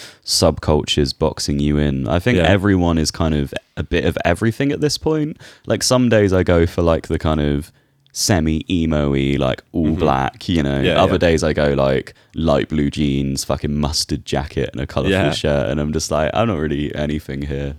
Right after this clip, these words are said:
Speaker 1: It's just like, "These are the clothes I happen to own. I'm gonna launch them on, see what,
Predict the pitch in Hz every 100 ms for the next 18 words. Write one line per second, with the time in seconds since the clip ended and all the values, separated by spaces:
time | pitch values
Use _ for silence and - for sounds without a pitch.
0 | - 82 87 - 80 85 76 78 78 -
1 | 73 71 69 73 67 73 78 - 71 69
2 | 67 - 69 71 71 67 67 - 76 73
3 | 69 69 78 - - _ _ _ - -
4 | 80 69 53